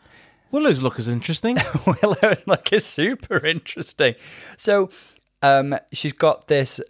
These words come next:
Speaker 2: wonderful look where she's got this Dior-esque silhouette, very Stepford Wives.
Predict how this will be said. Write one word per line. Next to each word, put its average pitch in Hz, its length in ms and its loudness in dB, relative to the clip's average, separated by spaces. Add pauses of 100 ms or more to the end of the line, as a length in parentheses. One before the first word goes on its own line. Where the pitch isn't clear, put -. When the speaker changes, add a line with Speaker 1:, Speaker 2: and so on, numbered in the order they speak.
(140)
Speaker 2:
wonderful 151 540 0
look 107 120 0
where 117 80 0
she's - 140 -6
got 120 100 0
this 117 140 -6
Dior-esque 151 640 2
silhouette, 110 680 2
very 123 280 2
Stepford - 520 -2
Wives. 98 840 -2